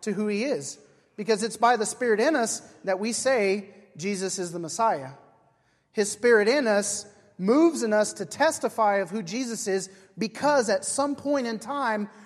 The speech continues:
we've had some sort of revelation that Jesus is who he says he is and that he's alive, right?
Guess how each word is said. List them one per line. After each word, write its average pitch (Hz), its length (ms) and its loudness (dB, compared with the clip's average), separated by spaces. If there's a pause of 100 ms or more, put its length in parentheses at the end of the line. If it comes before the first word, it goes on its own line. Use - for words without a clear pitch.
(140)
we've 247 260 0
had 233 460 2
some 302 340 4
sort 269 240 0
of 208 140 2
revelation 226 720 2 (240)
that 175 200 -2
Jesus 254 480 2
is 269 200 -2
who 240 100 -2
he 233 100 -2
says 262 280 2
he 226 160 -2
is 214 180 2 (220)
and 208 140 2
that 214 80 4
he's 214 200 0
alive, 160 420 -2 (720)
right? 214 260 0